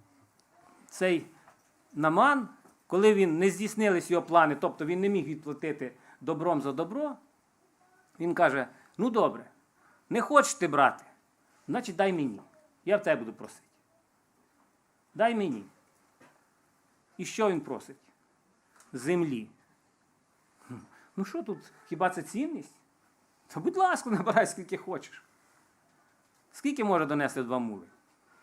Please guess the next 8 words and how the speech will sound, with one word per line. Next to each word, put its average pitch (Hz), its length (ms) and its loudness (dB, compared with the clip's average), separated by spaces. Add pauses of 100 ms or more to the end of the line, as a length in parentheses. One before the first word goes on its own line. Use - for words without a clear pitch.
(760)
Ну, 277 60 -16
приблизно, 240 440 -2
можна 175 260 -2
сказати, 147 300 -6
двісті 151 300 -12
кілограм. 101 380 -10 (1300)
Два 202 200 6
мішки 208 520 -2